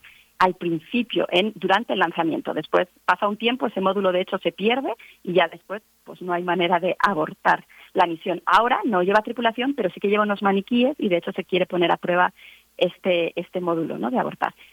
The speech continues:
Después tenemos al sistema de aterrizaje humano, H L S, que es el que llevará a los astronautas hasta la superficie lunar. Y al principio los astronautas van a vivir en una cabina presurizada durante unos días, una semana, y después ya, eh, empezarán a desarrollar su,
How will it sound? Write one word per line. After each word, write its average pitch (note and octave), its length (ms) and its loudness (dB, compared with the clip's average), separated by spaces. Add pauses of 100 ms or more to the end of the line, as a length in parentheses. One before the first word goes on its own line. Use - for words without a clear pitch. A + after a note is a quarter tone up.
(180)
Después G#3 320 -2
tenemos C4 320 0 (120)
al F#3+ 140 0
sistema G3+ 500 0
de E3+ 160 -16
aterrizaje E3+ 640 -2
humano, G#3 480 0 (100)
H F#3+ 320 0
L F#3 220 4
S, - 300 -6 (340)
que G#3 80 0
es G3 100 -2
el G#3+ 80 -4
que G3 120 -2
llevará E3+ 340 2
a G#3 80 4
los F#3+ 120 -6
astronautas B3+ 600 -2
hasta G#3 220 0
la E3 100 -6
superficie E3+ 560 -6
lunar. - 300 -2 (440)
Y G3 100 6
al F3+ 80 2
principio G#3 500 -2
los G3 140 0
astronautas G#3 480 -2
van F3+ 140 2
a F3 40 2
vivir F3 280 2
en F3+ 80 2
una E3 180 0
cabina F3 400 2
presurizada F3+ 640 -2
durante - 640 -8
unos E3+ 280 0
días, A3 340 0
una F3+ 140 -2
semana, D4+ 360 2 (320)
y - 80 -8
después D#3+ 260 -8
ya, D#3+ 220 0 (140)
eh, E3 180 -2
empezarán D#3+ 460 0
a E3+ 60 -2
desarrollar E3+ 460 -2
su, F3 220 -8